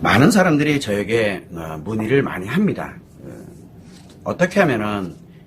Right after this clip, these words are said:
이 고통, 여러분들도 아마 많이 얘기를 하실 거예요. 궁-, 제일 궁금한 거, 어떻게 하면 이 고통과 어려움과 힘든 이것을 벗어나서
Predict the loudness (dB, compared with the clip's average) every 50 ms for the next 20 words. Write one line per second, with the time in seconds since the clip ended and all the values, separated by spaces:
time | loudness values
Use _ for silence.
0 | -10 -4 -2 0 0 0 -2 -4 -6 -4 -2 -2 0 4 4 6 6 6 6 4
1 | 2 0 2 4 4 4 4 4 2 2 0 -2 -6 -10 -16 -20 -20 -12 -8 -4
2 | -4 -2 -2 -2 -4 -6 -6 -10 -16 -20 -20 -20 -20 -14 -8 -8 -6 -6 -4 -6
3 | -6 -4 -6 -6 -6 -8 -10 -8 -8 -8 -8 -8 -12 -14 -18 -20 -20 -20 -20 -20
4 | -20 -20 -20 -20 -20 -20 -20 -20 -20 -20 -20 -20 -20 -20 -20 -20 -20 -20 -20 -20
5 | -20 -20 -20 -20 -20 -20 -20 -20 -20 -20 -20 -12 -4 0 2 2 2 2 4 4
6 | 4 4 4 2 -4 -2 -2 -2 -2 -2 -4 -6 -10 -12 -14 -16 -20 -20 -12 -8
7 | -8 -6 -2 -4 -4 -2 0 0 0 0 0 -4 -6 -6 -8 -12 -16 -20 -20 -20
8 | -20 -20 -20 -16 -6 -2 2 2 2 2 0 -4 -6 -6 -2 0 2 2 4 4
9 | 2 0 -2 -8 -16 -20 -20 -20 -20 -8 -2 2 2 4 6 6 6 6 6 6
10 | 4 4 2 2 -2 -10 -18 -20 -20 -20 -20 -18 -14 -12 -6 -4 0 0 2 2
11 | 4 4 2 2 0 -2 0 0 2 4 4 4 4 2 -2 -2 -2 -2 0 2
12 | 2 4 2 2 0 -2 -4 -4 -4 -4 -4 -6 -8 -12